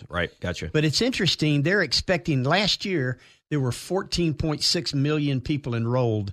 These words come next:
Speaker 2: Mm-hmm.
Speaker 1: in the Affordable Care Act, known as Obamacare, under healthcare dot gov. And that opened up again Tuesday. And what's interesting this year, because of all the subsidy, subsidies that they continue to,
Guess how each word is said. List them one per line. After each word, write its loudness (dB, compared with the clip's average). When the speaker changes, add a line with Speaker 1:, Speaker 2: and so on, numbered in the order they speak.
Speaker 2:
Mm-hmm. -2
Speaker 1:
in 4
the 2
Affordable -2
Care 2
Act, -4
known 2
as 0
Obamacare, 0
under 0
healthcare -2
dot 0
gov. 0
And 2
that 2
opened 2
up 0
again 0
Tuesday. -2
And 2
what's 0
interesting 2
this 2
year, 2
because -2
of -4
all 0
the -2
subsidy, 2
subsidies 0
that -4
they 0
continue -2
to, -4